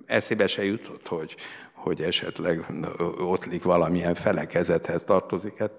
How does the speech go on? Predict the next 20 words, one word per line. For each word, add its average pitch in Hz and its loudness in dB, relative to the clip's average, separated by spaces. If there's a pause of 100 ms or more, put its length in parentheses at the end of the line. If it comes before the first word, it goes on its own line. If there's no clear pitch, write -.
(240)
református - -8
volt. 123 2 (560)
Ö, 98 6 (3000)
tehát 156 4
erre 175 10 (440)
alapozta 127 8
a 120 8
főművét, 127 4
mert 120 6
én 120 6
azt 123 4
hiszem, 113 4
hogy 101 2
lényegében 98 2
ez 92 -2
a 82 0
főműve, 82 -2
és 90 -2
ez, 87 0
ezt 92 0